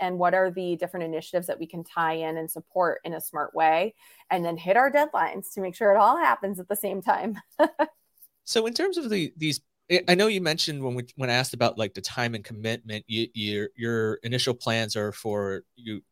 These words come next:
Speaker 2: like, ten episode, a, a one season, ten episodes at, at a minimum, uh, that you would prefer.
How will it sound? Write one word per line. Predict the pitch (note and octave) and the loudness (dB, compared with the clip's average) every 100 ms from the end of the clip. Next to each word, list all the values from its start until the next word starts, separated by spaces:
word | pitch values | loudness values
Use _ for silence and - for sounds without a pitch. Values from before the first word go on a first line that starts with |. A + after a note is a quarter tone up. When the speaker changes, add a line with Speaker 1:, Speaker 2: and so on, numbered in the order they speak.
| - | -14
Speaker 2:
like, | G2 _ | -14 _
ten | - C#3 B2+ | 0 2 4
episode, | A#2+ A2+ - A2+ A2 - | 2 0 2 2 2 0
a, | A#2 - | -2 -2
a | A#2 | 0
one | A#2+ B2 | 2 2
season, | - G#2+ G#2+ | -2 -4 -2
ten | - G#2 | 0 0
episodes | G2 G#2 G#2+ - A2 | 0 -2 -4 -2 -2
at, | A2 - | 0 2
at | A2 | 0
a | G#2 | 0
minimum, | B2 A#2+ G2 F#2+ G#2 _ | -2 -2 -2 -6 -10 _
uh, | - G#2+ | -6 -2
that | A#2 A#2 | -2 -4
you | G#2 | -6
would | F#2+ | -8
prefer. | G#2 - C#3+ A#2+ G2 | -10 2 6 6 4